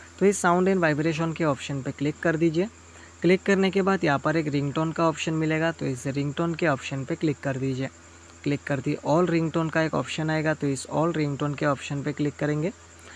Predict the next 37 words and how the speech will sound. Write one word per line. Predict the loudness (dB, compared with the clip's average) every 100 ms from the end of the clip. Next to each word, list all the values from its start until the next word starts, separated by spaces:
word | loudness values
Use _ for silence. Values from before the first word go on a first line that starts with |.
| -20 -4 2
click | 4 4
करते | 2 4
ही | 4
यहाँ | 4
पर | 4 2
आपको | 2 0 -2
बहुत | 0 2 0
सारे | 0 0 2
ringtone | 0 0 0 0
देखने | 0 -2 -2
को | 0
मिलेंगे | 0 0 0 0
guys, | 0 -2
देख | -4 -4
सकते | -6 -4 -4
हैं। | -4 -10 -20 -6 2
तो |
ये | 4
सब | 4 2
click | 4 2 4
करने | 2 2
से | 0 0
play | 2 4
भी | 4
हो | 4 4
जाते | 2 2
हैं | 2
guys। | 0 0
उसके | -6 -4 -2
बाद | 0 0
जो | 0
भी | 2
आपको | 2 2 0
ringtone | 0 0 -4 -2
पसंद | -4 0 0 2
आता | 2
है | 0